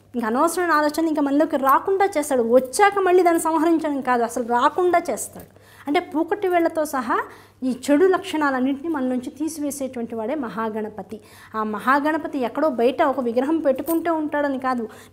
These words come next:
నీలో నువ్వు ప్రతిష్ఠించుకోవాలి. కనుక ఆ ప్రతిష్టాపన అనేటువంటిది ఇవాళ జరిగింది. అదే కామేశ్వర ముఖాలోక కల్పిత శ్రీ గణేశ్వరాయే నమో నమః. ఏ పని చేసినా ముందుకు వెళ్ళట్లేదండి,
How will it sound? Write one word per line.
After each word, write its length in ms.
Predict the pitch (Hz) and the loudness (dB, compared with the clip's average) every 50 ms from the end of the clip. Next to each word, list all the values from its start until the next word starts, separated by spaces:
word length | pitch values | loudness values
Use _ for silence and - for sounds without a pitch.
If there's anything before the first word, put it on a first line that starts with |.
| 240 254 | 4 8
నీలో 260 | 269 285 320 339 370 370 | 10 10 10 10 10 8
నువ్వు 140 | 359 359 349 349 | 8 6 4 2
ప్రతిష్ఠించుకోవాలి. 840 | 302 294 - 302 - - 302 285 254 - - - 269 269 254 247 240 | -2 -6 -6 -8 -8 -4 -4 -4 -4 -4 -8 -6 -4 -2 -2 -2 -4
కనుక 240 | 233 233 226 247 311 | -4 -6 -8 -6 -4
ఆ 100 | 285 254 - | -4 -4 -6
ప్రతిష్టాపన 680 | 240 226 - 285 - - - 262 240 233 240 240 240 | -8 -8 -8 -8 -8 -6 -4 -4 -4 -4 -4 -4 -4
అనేటువంటిది 520 | 233 226 220 214 214 220 220 214 214 247 294 262 | -2 -2 -2 -2 -2 -4 -6 -8 -6 -6 -6 -6
ఇవాళ 160 | 226 214 214 208 190 | -4 -4 -6 -4 -6
జరిగింది. 380 | 214 208 220 233 254 269 311 392 392 - - - - - | -4 -4 -4 -4 -4 -4 -4 -6 -8 -10 -16 -16 -6 -4
అదే 180 | 240 254 311 339 330 | 0 0 0 0 0
కామేశ్వర 540 | - 226 233 247 277 285 277 - - 254 240 233 220 | 0 0 2 2 2 0 -2 -4 -4 -2 -2 0 -2
ముఖాలోక 560 | 208 214 - 226 240 240 233 226 214 208 302 311 - | -4 -6 -6 -4 -4 -2 0 -2 -2 -4 -6 -6 -6
కల్పిత 320 | 233 233 233 - - - 262 262 | -8 -6 -6 -8 -10 -10 -10 -10
శ్రీ 160 | - - 240 226 | -10 -10 -8 -8
గణేశ్వరాయే 680 | 220 220 214 214 208 208 - - 208 214 214 208 220 247 | -6 -4 -6 -6 -6 -8 -12 -12 -12 -10 -8 -6 -4 -4
నమో 200 | 285 269 240 233 | -4 -2 -4 -4
నమః. 240 | 233 233 214 220 233 220 - - - - - - 240 | -4 -4 -6 -6 -8 -10 -12 -16 -20 -16 -6 0 4
ఏ 40 | 262 277 269 269 | 4 4 4 2
పని 140 | 247 254 294 302 | 0 -2 0 0
చేసినా 300 | 311 302 294 302 285 269 | 0 -2 -2 -2 -4 -2
ముందుకు 320 | 262 247 247 247 247 - 285 | -2 0 0 0 -2 -4 -4
వెళ్ళట్లేదండి, 680 | 269 254 254 247 247 254 247 240 240 233 240 240 277 330 | -4 -4 -4 -4 -4 -4 -4 -2 -2 -2 -2 -2 -4 -6